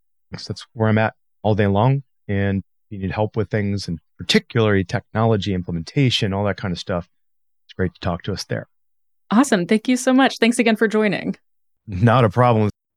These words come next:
Speaker 1: We're trying to figure this stuff out together. It's always great to be able to share what you learn. So I'm hoping the audience gets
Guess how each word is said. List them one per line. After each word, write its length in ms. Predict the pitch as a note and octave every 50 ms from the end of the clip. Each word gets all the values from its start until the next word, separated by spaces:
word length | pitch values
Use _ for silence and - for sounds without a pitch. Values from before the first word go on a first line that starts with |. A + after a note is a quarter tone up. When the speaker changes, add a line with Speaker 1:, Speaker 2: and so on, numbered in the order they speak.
| _ _ _
Speaker 1:
We're 100 | G2 F#2
trying 200 | - - G#2 F#2+
to 80 | F2+ F2
figure 240 | - G#2 F2+ F#2+
this 140 | F2+ F2+ E2+
stuff 240 | - - F#2+ - -
out 180 | F2+ E2+ E2 -
together. 560 | - F2 D#2 E2+ E2 D#2+ E2+ E2+ E2 D#2 - _ _ _ _ _ _ _ _
It's 60 | -
always 240 | G2+ G2+ G2+ G2 F#2
great 220 | - G#2 F#2 E2+
to 80 | - G2
be 80 | F#2+
able 160 | F#2 F2+ F2+ F2
to 40 |
share 300 | F2 - - C#3+ C#3 D3+
what 160 | A#2+ F#2+ - G2
you 80 | F#2
learn. 260 | F2+ F2+ F2 F2 F2
So 240 | F2 - G2 F2+ F2
I'm 120 | F2 F#2 F2
hoping 300 | G2+ G#2+ - G2+ F2+ E2+ -
the 160 | C3+ A2 F#2
audience 320 | F2+ F2+ F2+ F2 D#2+ -
gets 320 | - G2 F#2 - - -